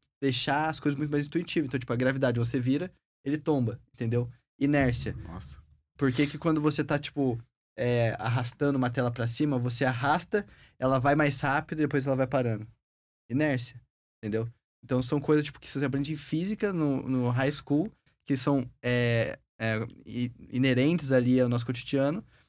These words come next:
Speaker 1: que ele foi aplicando em tecnologia dele, entendeu? Tem curso de, é,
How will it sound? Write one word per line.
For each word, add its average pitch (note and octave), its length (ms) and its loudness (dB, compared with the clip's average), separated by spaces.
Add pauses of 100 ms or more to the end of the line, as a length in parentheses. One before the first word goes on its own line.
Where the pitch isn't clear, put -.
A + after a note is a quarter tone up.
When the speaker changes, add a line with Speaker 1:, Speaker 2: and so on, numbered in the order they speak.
(160)
Speaker 1:
que D3+ 100 4
ele D3 200 4
foi E3+ 180 2
aplicando E3 420 -2
em D#3 40 -4
tecnologia D#3+ 680 -2
dele, F#3 280 -4
entendeu? A#2 360 -4 (300)
Tem D3 120 2
curso F3+ 460 -2
de, C#3 320 2 (100)
é, A#2+ 340 2